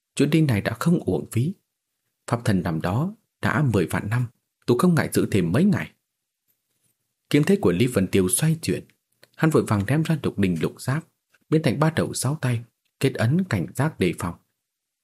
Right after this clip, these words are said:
Nhìn thấy sát ý quyết liệt trong mắt của Tù, Lý Vân Tiêu không dám sơ sẩy. Lục đình lục giáp đáp xuống quanh người hắn, thân thể tỏa ra ánh sáng vàng, ngưng tụ thành thần sát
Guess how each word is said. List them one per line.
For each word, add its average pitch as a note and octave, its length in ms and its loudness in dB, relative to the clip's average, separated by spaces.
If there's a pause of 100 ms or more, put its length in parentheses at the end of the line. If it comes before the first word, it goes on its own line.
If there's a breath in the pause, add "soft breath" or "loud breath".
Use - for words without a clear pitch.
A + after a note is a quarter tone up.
(520)
Nhìn F#2+ 180 2
thấy F#2 280 2
sát A2+ 220 -2
ý C3+ 440 -2
quyết G3+ 120 4 (120)
liệt - 160 0 (100)
trong F2+ 140 -6
mắt B2 180 -6
của D#2 100 -2
Tù, - 320 -4 (680)
Lý A2 120 4
Vân G2+ 180 0
Tiêu F#2 180 2
không G2+ 180 2
dám A#2+ 240 0
sơ D#3+ 300 2
sẩy. - 160 -4 (760)
Lục G#2+ 160 2
đình E3+ 180 4
lục - 160 0
giáp D3+ 240 -4
đáp F3+ 200 0
xuống E3 320 0 (100)
quanh D#3 280 2
người F2 220 -2
hắn, D3 260 -2 (540)
thân F#3 140 2
thể G2 120 2
tỏa - 240 -2
ra G2 100 -2
ánh B2+ 220 0
sáng E3+ 260 0
vàng, F#2 260 -4 (360)
ngưng F3 200 2
tụ F2 280 2
thành F2+ 180 -2
thần - 180 -4
sát - 240 -4